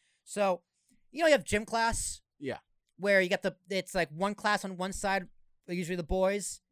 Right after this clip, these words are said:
Speaker 1: You got the divider in the wall in the middle, and the other class is the girls on the other side.
Speaker 2: Okay.
Speaker 1: They feel like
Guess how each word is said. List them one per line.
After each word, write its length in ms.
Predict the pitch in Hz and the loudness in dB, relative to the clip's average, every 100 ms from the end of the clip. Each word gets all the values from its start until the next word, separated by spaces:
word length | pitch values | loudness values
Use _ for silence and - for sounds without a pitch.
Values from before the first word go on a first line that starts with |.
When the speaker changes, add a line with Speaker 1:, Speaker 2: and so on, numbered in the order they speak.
| - | -6
Speaker 1:
You 80 | |
got 100 | 175 | -6
the 60 | 156 | -6
divider 320 | 143 180 190 | 0 0 0
in 60 | 185 | -4
the 80 | 180 | -4
wall 200 | 185 185 | -4 -4
in 60 | |
the 60 | 196 | -6
middle, 320 | 196 202 208 _ _ _ | -6 -6 -8 _ _ _
and 100 | 165 | -10
the 80 | 180 | -4
other 180 | 185 196 | -2 -2
class 300 | 190 180 180 | 0 0 0
is 80 | |
the 80 | 165 | -4
girls 300 | 160 170 180 | -2 0 0
on 60 | 165 | -2
the 80 | 165 | -6
other 100 | 175 | -6
side. 340 | 190 185 196 - 131 | -4 -6 -6 -12 -20
Speaker 2:
Okay. 280 | - 117 131 _ _ _ _ | -12 -12 -12 _ _ _ _
Speaker 1:
They 240 | 165 220 | 0 0
feel 360 | 233 - 240 220 | 0 -6 -6 -2
like 480 | 185 165 165 - | 0 0 0 -8